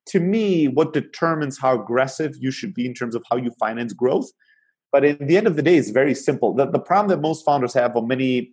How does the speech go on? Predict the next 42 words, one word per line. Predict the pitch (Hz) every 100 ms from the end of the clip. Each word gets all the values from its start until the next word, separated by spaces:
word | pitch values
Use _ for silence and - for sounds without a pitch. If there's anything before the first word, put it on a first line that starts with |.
| -
founders | 123 117
have, | 123 120
is | 113 104
that | 117 110 - - - _ _ _ _ _ _ _ _
they | 123
have | 127 131
no | 175
experience | 180 - 165 160 156
in | 143 135 -
funding | 127 127 120
and | 117
financing. | 120 113 113 110 - 110 113 _ -
They've | 101
never | 127 165 170
done | 151 143
it | 135
before. | 131 - 110 110 107 - - _ 127
They | 120
might | 160 190
be | 190
able | 180 156
to | 135
scrape | - - _ 139 147 170 190 - 370 370 _ _ _ _ -
a | 120
little | 143 196
bit | 190 180
of | -
capital | 151 139 151 156 147
from | - 131
their | 127 110
network, | 107 107 156 190 202 - _ _ _ -
and | 131
then | 170 165
they | 170
have | 165 135
this | 135 -
hope | - - 202 147 -
and | 120 117
dream | 107 139 208 151 107
that | 113 -
that | 151 - 143
capital | 135 139 175 196 208